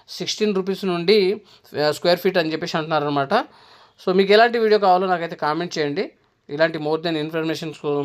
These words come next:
మన ఛానల్ అయితే సబ్స్క్రైబ్ చేయండి, షేర్ చేయండి, కామెంట్ చేయండి. So చూడొచ్చు మీరు అతిపెద్ద మార్కెట్.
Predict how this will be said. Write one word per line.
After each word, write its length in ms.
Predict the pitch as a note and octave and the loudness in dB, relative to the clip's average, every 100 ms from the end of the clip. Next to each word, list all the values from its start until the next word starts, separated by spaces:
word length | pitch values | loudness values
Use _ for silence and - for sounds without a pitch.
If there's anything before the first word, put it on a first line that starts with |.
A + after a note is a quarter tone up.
| C#3 | -4
మన 200 | C#3 B2+ | -6 -4
ఛానల్ 200 | C#3+ D3 | -2 -2
అయితే 180 | D3 C#3+ | -4 -6
సబ్స్క్రైబ్ 500 | C3+ C#3+ - E3+ D#3+ | -6 -6 -6 -10 -8
చేయండి, 240 | D3+ D3 D#3+ | -6 -6 -8
షేర్ 240 | - C3 | -10 -10
చేయండి, 280 | - C#3 C#3+ | -8 -8 -6
కామెంట్ 380 | C3 C3+ C#3 C#3 | -4 -4 -6 -8
చేయండి. 240 | C3 G3+ - - _ - | -8 -10 -12 -20 _ -14
So 100 | D3+ | -6
చూడొచ్చు 380 | G3 A3+ G#3 | 2 2 2
మీరు 200 | F#3 E3+ C4+ - _ _ | 0 0 -2 -6 _ _
అతిపెద్ద 340 | E3 G3 G3 F3+ | -6 -2 0 0
మార్కెట్. 520 | D#3+ E3 E3 A3 - | 2 2 2 -2 -4